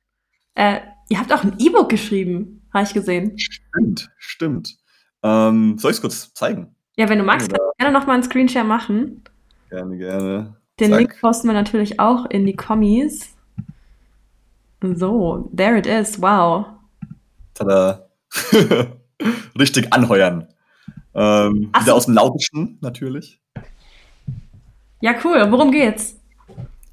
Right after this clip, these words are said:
Speaker 1: Ähm, es geht darum, kurze Ergänzung noch zu, zum Angebot, wollte ich nur kurz sagen.
Speaker 2: Ja.
Speaker 1: Ähm,
Speaker 2: Ja.
Speaker 1: bei uns ist es so, was, was noch erwähnbar ist, man kann, wenn man sagt, okay, man will jetzt klassische Recruiting,
Speaker 2: Mhm.
Speaker 1: ja, kann man quasi durch dieses Steuerrad, also eine Mischung zwischen Betreuungspauschale und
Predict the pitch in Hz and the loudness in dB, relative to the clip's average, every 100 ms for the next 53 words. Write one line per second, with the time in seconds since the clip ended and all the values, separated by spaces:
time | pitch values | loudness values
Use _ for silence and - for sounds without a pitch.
0 | _ _ 107 107 107 107 110 - 110 117 | _ _ 0 2 2 0 -2 -2 2 2
1 | 123 117 123 196 - 127 143 143 113 131 | 0 -4 -2 2 4 4 2 2 0 0
2 | - 123 107 113 110 185 98 107 107 107 | -6 -8 -4 -2 0 -2 -2 -4 -2 -2
3 | 110 - 113 117 143 - - - 254 202 | -2 -2 -2 -2 -4 -14 -20 -4 0 2
4 | 113 113 113 113 110 - 120 135 123 113 | 4 2 2 0 -2 -4 -2 -2 -2 -2
5 | 117 131 120 120 - 113 113 117 107 113 | 0 0 0 -2 -6 -4 -2 0 2 2
6 | 127 113 110 139 - - - - 113 110 | 4 2 2 0 -8 -20 -20 -4 0 0
7 | 120 117 117 107 113 - 113 127 120 110 | 0 2 2 2 0 -2 -6 -2 0 2
8 | 110 - - - 123 123 117 110 - 160 | 0 -2 -12 -6 -4 -2 -2 -2 -4 -6
9 | 170 214 370 _ _ 220 220 - 185 302 | -2 -2 -4 _ _ 0 0 2 -2 -4
10 | - _ _ 120 123 113 110 113 113 107 | -12 _ _ -2 0 2 0 0 -2 0
11 | 117 151 151 147 151 156 - _ 107 101 | 2 4 4 4 4 2 -4 _ -6 -4
12 | 104 - 110 113 127 120 113 123 120 110 | -4 -2 0 0 -2 -2 -4 -4 -4 0
13 | 127 156 - 139 135 127 127 123 - 113 | 0 0 -2 -2 -2 -2 -2 -2 0 0
14 | 110 | 0